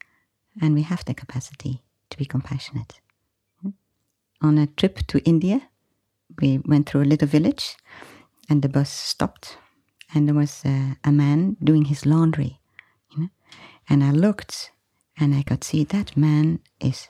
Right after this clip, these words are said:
truly present. There's nothing on his mind.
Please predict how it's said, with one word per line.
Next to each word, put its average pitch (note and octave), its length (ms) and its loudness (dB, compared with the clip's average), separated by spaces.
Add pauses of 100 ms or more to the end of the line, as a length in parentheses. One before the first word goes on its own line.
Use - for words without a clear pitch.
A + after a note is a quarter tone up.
(120)
truly E3+ 880 -4 (160)
present. B2+ 560 -6 (760)
There's - 280 -2
nothing A3 580 4
on E3 200 2
his E3 200 0
mind. D#3 460 0